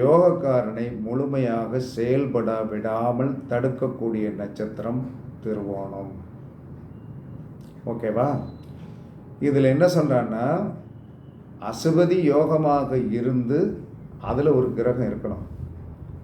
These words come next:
சரி, அசுபதியில கிர-, கிரகம் இல்லைன்னா, அஸ்தத்துல வந்து என்ன சொல்றான்னா வந்து கிரகம் இருக்கணும். இந்த ரெண்டுலேயும் கிரகம் இல்லைன்னா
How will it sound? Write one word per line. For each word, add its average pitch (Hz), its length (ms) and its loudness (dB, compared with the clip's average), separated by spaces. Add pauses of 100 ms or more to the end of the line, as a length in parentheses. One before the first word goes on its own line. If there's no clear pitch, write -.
(480)
சரி, 147 220 4
அசுபதியில 170 520 6
கிர-, 135 260 2 (100)
கிரகம் 147 380 2
இல்லைன்னா, 123 400 0 (840)
அஸ்தத்துல 156 600 2
வந்து 127 200 2
என்ன 123 100 -2 (100)
சொல்றான்னா 104 480 -2
வந்து 107 200 -2 (600)
கிரகம் 135 260 4
இருக்கணும். 110 340 -4 (300)
இந்த 107 100 -4 (140)
ரெண்டுலேயும் 139 480 2
கிரகம் 120 320 2
இல்லைன்னா 104 260 -4